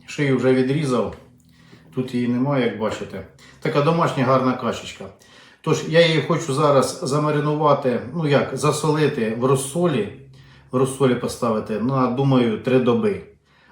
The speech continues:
а вже потім буду готувати. Тож, ставимо качку в розсол.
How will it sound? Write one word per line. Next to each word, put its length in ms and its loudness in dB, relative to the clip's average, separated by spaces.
а 60 -2
вже 180 4
потім 380 0
буду 200 -2
готувати. 640 -6
Тож, 260 0
ставимо 480 2
качку 380 0
в 60 -2
розсол. 540 -8